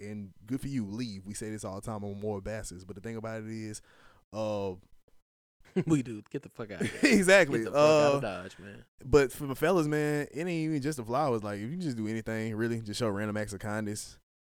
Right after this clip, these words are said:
Speaker 1: with anybody. Um, I love being in a relationship right now because we can literally look at these topics and just laugh.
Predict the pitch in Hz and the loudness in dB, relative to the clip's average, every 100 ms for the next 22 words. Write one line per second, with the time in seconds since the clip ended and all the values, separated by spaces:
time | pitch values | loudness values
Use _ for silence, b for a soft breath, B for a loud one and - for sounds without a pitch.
0 | _ - 95 117 113 113 110 110 107 - | _ -10 -4 -2 0 0 0 -2 -6 -10
1 | 104 98 98 101 110 - - 117 113 110 | -8 -6 -6 -8 -10 -16 -6 -2 0 -2
2 | 107 104 110 - 117 110 110 113 107 - | -2 -4 -4 -2 -2 -2 -4 -6 -6 -6
3 | 107 95 95 92 110 95 110 104 98 107 | -6 -6 -8 -8 -8 -4 -4 -4 -4 -6
4 | 85 - 123 110 98 98 92 87 98 104 | -8 -4 -4 -4 -6 -8 -10 -8 -6 -4
5 | 110 - | -6 -10